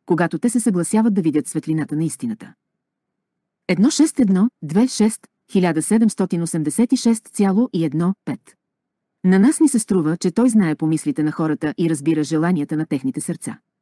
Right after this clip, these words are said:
И винаги съчувства на нашия объркан дух. На нас ни се струва, че той притежава всички човешки емоции, но тези емоции ни възхищават със своето величие.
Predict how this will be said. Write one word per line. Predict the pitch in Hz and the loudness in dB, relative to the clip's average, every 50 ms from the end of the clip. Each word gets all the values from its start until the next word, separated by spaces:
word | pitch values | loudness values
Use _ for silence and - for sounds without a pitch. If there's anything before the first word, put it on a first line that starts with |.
| _ _ _ _ _ _ _ _ _ | _ _ _ _ _ _ _ _ _
И | - 196 | 0 2
винаги | 180 262 320 339 262 247 | 4 6 6 6 4 2
съчувства | - 220 202 - 185 - - - 180 170 | 0 0 -2 -2 -4 -4 -4 -4 -4 -2
на | 165 165 | -2 -2
нашия | 165 170 165 - - 160 165 - | -2 -2 -4 -4 -4 -4 -4 -2
объркан | 165 147 160 156 - - 165 165 156 | -2 -2 -2 -2 -2 -2 -4 -4 -4
дух. | 147 123 - - - _ _ _ _ _ _ _ _ _ _ _ _ _ - | -4 -6 -8 -12 -20 _ _ _ _ _ _ _ _ _ _ _ _ _ 0
На | 185 190 190 | 2 4 6
нас | 208 277 311 - | 4 4 4 4
ни | 330 | 2
се | 269 - 220 | 2 2 0
струва, | - - 185 180 147 156 170 | -2 0 0 0 0 0 -2
че | - - 180 | -2 -2 -2
той | - 226 262 277 | 2 2 2 2
притежава | 277 254 214 185 160 180 180 170 151 | 2 0 0 0 -2 -2 -2 -2 -2
всички | 143 - - 254 - - - | -2 -2 -2 -4 -2 -2 -4
човешки | 220 - 202 160 143 - - 156 | -2 -2 -2 -2 -4 -4 -4 -2
емоции, | 156 165 185 190 - - 135 120 - _ _ _ - | 0 0 0 -2 -2 -2 -4 -4 -6 _ _ _ -2
но | 185 185 | 0 0
тези | - 196 170 - 220 254 | 0 0 -2 0 2 4
емоции | 226 208 220 220 - 254 233 | 4 4 4 2 2 4 4
ни | 226 202 | 4 4
възхищават | 175 165 - 156 - - 156 139 135 139 - | 2 -2 -4 -8 -8 -6 -6 -4 -4 -4 -4
със | - 151 | -6 -6
своето | - - 151 135 127 - 151 | -4 -4 -4 -4 -4 -4 -4
величие. | 156 170 156 - - - - - - | -4 -4 -4 -4 -6 -8 -12 -14 -14